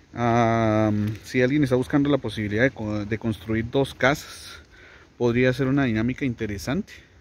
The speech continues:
Ahorita vamos a mostrar la calle donde va a salir. Y si se pueden dar cuenta, pues el terreno ya está circulado, aunque esta pared que ustedes están viendo acá no pertenece al terreno.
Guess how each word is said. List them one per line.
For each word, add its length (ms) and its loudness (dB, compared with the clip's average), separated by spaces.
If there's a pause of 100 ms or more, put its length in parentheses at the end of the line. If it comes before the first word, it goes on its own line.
(760)
Ahorita 180 -10
vamos 220 2
a 60 0
mostrar 300 0
la 120 0
calle 280 0
donde 240 2
va 100 -2
a 40 -2
salir. 280 0 (1200)
Y 360 4
si 140 -4
se 80 0
pueden 200 2
dar 120 -2
cuenta, 280 0
pues 200 -4
el 100 -6
terreno 340 4
ya 160 4
está 440 2 (720)
circulado, 640 2
aunque 320 0
esta 220 -2
pared 320 0 (320)
que 80 -16
ustedes 240 0
están 180 0
viendo 200 0
acá 220 -4
no 300 4
pertenece 540 -4
al 100 -8
terreno. 340 0